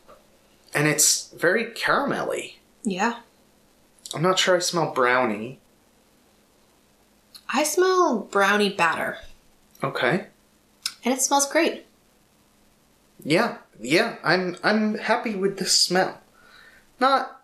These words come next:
Speaker 1: it's not the best, you know, it could always be stronger, you know me. But it's good. It's, it feels warm, like it's a very warm smell,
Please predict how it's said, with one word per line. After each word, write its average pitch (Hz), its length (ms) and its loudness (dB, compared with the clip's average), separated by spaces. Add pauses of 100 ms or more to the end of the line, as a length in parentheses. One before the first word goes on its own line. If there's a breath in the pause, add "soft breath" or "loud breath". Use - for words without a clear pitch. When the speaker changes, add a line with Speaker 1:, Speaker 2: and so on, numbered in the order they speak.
Speaker 1:
it's 185 260 2
not 247 240 2
the 156 80 2
best, 127 360 2
you 139 120 -2
know, 113 160 4
it 113 80 -4
could - 120 -4
always 113 300 4
be - 120 -6
stronger, 104 440 0
you 117 160 -2
know 123 200 2
me. 107 420 -6 (1400)
But 147 140 -2
it's - 460 0
good. - 440 0 (180)
It's, - 380 0
it 147 100 0
feels 214 640 0 (560)
warm, 139 580 0 (180)
like 143 180 -8
it's 113 100 -4
a - 40 -8
very 123 220 0
warm 117 400 -2
smell, 170 480 -4